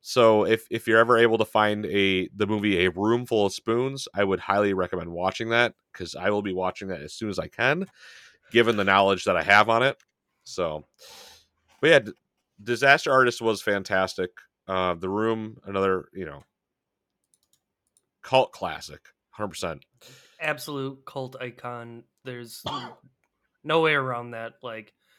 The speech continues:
Speaker 2: anytime any sort of discussion of, like, cult movies gets brought up, there's always that one guy who's like, "What about The Room?"
Speaker 1: Oh, yeah,
Speaker 2: And
Speaker 1: every
Speaker 2: we
Speaker 1: time.
Speaker 2: are, yeah, we're that one guy, by the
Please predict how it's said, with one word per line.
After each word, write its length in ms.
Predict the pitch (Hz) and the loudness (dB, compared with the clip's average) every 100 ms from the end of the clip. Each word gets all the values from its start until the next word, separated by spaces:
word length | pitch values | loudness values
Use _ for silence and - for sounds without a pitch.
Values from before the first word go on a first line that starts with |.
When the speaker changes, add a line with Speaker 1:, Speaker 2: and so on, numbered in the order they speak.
| _ _ _ _ _ _ _ _ _ _ | _ _ _ _ _ _ _ _ _ _
Speaker 2:
anytime 720 | 156 165 151 - 143 131 131 135 | -2 0 -2 -4 -4 -4 -6 -8
any 220 | 139 135 | -8 -8
sort 300 | 131 139 131 | -8 -8 -8
of 100 | 123 | -10
discussion 540 | 127 127 131 120 123 | -14 -10 -10 -10 -14
of, 100 | 117 | -16
like, 220 | 120 117 110 - | -12 -14 -14 -10
cult 280 | 135 113 123 | -10 -10 -14
movies 320 | 120 117 - | -16 -16 -18
gets 180 | 113 - | -20 -16
brought 280 | 113 110 110 | -14 -12 -14
up, 160 | 107 _ _ _ | -18 _ _ _
there's 180 | 131 127 | -12 -8
always 280 | 131 127 123 | -8 -8 -8
that 120 | 120 | -10
one 160 | 120 117 | -10 -14
guy 180 | 107 110 | -14 -14
who's 240 | 120 110 | -14 -14
like, 280 | 117 120 - | -14 -14 -14
"What 60 | 147 | -12
about 180 | 143 135 | -12 -14
The 60 | _ | _
Room?" 240 | 135 147 131 _ _ _ _ _ - | -18 -18 -20 _ _ _ _ _ 2
Speaker 1:
Oh, 140 | 123 | 4
yeah, 160 | 85 73 | 4 -2
Speaker 2:
And 120 | 127 | -6
Speaker 1:
every 160 | 98 147 | -2 -2
Speaker 2:
we 40 | |
Speaker 1:
time. 80 | 135 | -2
Speaker 2:
are, 340 | 127 127 131 _ | -4 -6 -10 _
yeah, 200 | 143 113 123 | -12 -12 -10
we're 180 | 135 | -8
that 180 | 127 120 | -8 -10
one 200 | 120 110 | -12 -14
guy, 180 | 110 110 | -14 -14
by 140 | - | -16
the 120 | - | -20